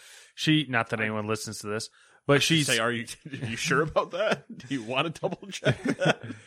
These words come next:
Speaker 2: <laughs>
Speaker 1: She's, she's preggo, so, you know, what better to do than watch a T V show where
Speaker 2: Immediately a woman loses a child
Speaker 1: <laughs> Yeah, from radiation
Speaker 2: due to
Speaker 1: poisoning.
Speaker 2: radiation poisoning.
Speaker 1: So I was like, "Yeah, let's watch Chernobyl."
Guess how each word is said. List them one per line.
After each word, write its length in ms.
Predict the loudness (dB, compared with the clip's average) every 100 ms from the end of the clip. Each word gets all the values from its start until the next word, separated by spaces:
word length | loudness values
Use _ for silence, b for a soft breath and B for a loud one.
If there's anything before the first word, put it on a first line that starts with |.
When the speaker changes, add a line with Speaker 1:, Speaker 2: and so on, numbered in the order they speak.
| -20
Speaker 2:
<laughs> 360 | -20 -20 -8
Speaker 1:
She's, 420 | 0 4 6 4 -2 -2
she's 320 | 4 4 4
preggo, 680 | 2 4 6 4 2 0
so, 280 | 4 6 6
you 160 | 6 4
know, 160 | 4
what 420 | 4 4 4 4 4
better 460 | 6 6 4 2
to 160 | 0 0
do 520 | 4 6 6 2 -2 _ _ _ _
than 220 | 4 4
watch 640 | 6 6 6 2 -2 -8 -10 _ _ _ _ _ _ _ _ _ -2
a 460 | 2 4 4 2 0
T 160 | 0
V 140 | 2 2
show 400 | 2 4 4 4
where 720 | 2 2 4 2 2 -2 -6 -12 _ _ _
Speaker 2:
Immediately 600 | -2 2 2 2 2 2
a 160 | 2 0
woman 280 | -2 -4 -4
loses 300 | -4 -4 -4
a 80 |
child 600 | -4 0 0 0 -2 -6 -6 -8
Speaker 1:
<laughs> 120 | 2
Yeah, 220 | 6 6
from 200 | 4 -2
radiation 440 | 0 2 2 2 2
Speaker 2:
due 40 |
to 60 | 2
Speaker 1:
poisoning. 240 | 2 0
Speaker 2:
radiation 280 | 0 -4 -6
poisoning. 500 | -10 -10 -8 -8 -8
Speaker 1:
So 140 | 2 6
I 80 | 6
was 100 | 6
like, 160 | 6
"Yeah, 140 | 6 6
let's 200 | 4 6
watch 280 | 6 6 2
Chernobyl." 580 | 2 6 6 6 0